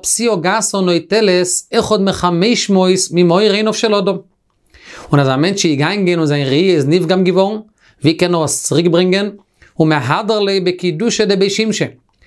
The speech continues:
מיט דעם טרינקען, די וויין פון קידוש פון פרייטאג צו נאכט, קומט צוריק די ראי.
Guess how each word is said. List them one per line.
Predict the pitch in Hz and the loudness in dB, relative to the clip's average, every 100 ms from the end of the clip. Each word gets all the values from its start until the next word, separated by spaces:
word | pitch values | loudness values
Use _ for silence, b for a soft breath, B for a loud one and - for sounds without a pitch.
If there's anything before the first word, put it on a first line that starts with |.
| B - | B -2
מיט | 135 | 0
דעם | 139 120 | 2 0
טרינקען, | 127 185 240 196 143 117 95 | 0 0 0 0 -2 -2 -2
די | 107 | 0
וויין | 107 165 196 | 0 -2 -4
פון | 143 131 | -6 -8
קידוש | 120 208 185 | -4 -2 0
פון | - | -2
פרייטאג | 175 196 254 185 | -2 -2 -2 -4
צו | - 196 | -2 -2
נאכט, | 185 175 - b b b _ | 0 -4 -10 b b b _
קומט | 240 240 | -2 -2
צוריק | - 220 226 | -2 -2 0
די | 240 | 0
ראי. | 226 226 202 | 0 -2 -2